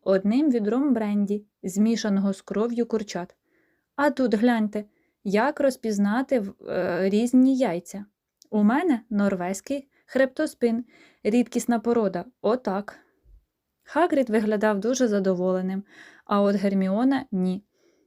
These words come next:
"Хагріде, ти живеш у дерев'яній хатинці", — сказала вона.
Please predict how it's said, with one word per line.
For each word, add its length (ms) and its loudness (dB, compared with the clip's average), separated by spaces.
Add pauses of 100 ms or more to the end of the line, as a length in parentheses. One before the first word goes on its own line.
(140)
"Хагріде, 640 0 (320)
ти 180 4
живеш 400 0
у 60 0
дерев'яній 500 2
хатинці", — 640 -2 (260)
сказала 520 -2
вона. 320 -2